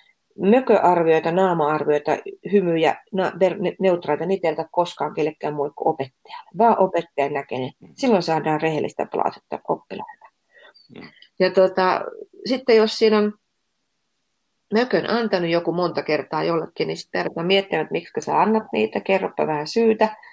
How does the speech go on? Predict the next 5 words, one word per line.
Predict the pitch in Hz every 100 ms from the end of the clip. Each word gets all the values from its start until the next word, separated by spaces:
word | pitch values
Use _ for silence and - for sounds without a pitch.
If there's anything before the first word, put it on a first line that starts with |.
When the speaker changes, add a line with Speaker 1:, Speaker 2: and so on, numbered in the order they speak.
| - _ _
Speaker 1:
kirjataan | - 214 170 - 143 147
niitä | 147 -
ylös | 196 180
kahden | - 175 - 180
kesken. | 175 185 - 202 220